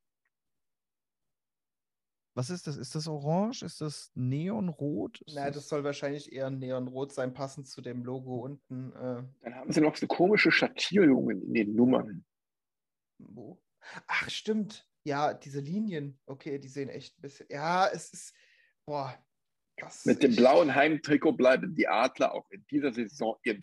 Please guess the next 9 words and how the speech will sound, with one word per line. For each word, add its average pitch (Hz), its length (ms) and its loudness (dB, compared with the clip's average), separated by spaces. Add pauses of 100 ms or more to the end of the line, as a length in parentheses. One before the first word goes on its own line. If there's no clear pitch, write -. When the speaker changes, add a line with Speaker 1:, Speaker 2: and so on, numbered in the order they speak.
Speaker 3:
Farben 95 260 2 (100)
treu. - 220 0
Das - 240 -6
zentrale 117 600 4
Element 101 580 2
ist - 160 -20
das - 120 -6
große - 400 -2
Adler-Logo, 120 800 4